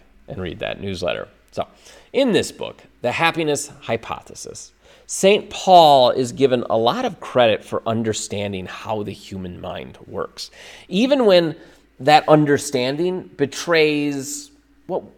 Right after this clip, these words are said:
we might like to believe about ourselves or what our instinctual response is. You know, if we think about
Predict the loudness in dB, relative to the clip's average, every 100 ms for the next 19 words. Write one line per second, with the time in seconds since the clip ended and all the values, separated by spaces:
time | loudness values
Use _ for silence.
0 | _ -6 -4 -2 0 2 4 2 0 -8
1 | -4 0 0 -2 -2 0 0 0 -4 -4
2 | -6 -2 -2 -4 0 4 4 2 -6 -20
3 | _ 0 4 4 2 -2 -4 -4 -4 -10
4 | -8 -2 -2 -2 0 4 4 4 2 -4
5 | -6 -6 -6 -4 -2 -2 -4 -8 -10 -10
6 | -10 -12 -12 -18 -20 _ _ _ -4 -2
7 | 0 0 0 -2